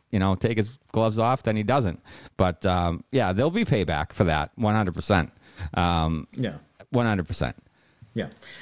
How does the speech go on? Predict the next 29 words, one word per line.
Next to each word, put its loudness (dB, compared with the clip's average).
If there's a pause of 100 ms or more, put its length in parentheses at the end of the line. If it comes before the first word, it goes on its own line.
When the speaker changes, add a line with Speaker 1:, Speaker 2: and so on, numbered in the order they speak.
(120)
Speaker 2:
Uh, 0
I 0
just 0
saw 0
on -2
Twitter 0
that 0
Jim -2
Montgomery 0
on, -4
on -4
David -2
Krejci -4
did -2
say 0
that -2 (240)
we 0
knew 0
there -2
was 0
a -2
good -2
chance -2
he -2
wasn't 0
going 0
to -2
play -2
tonight, -4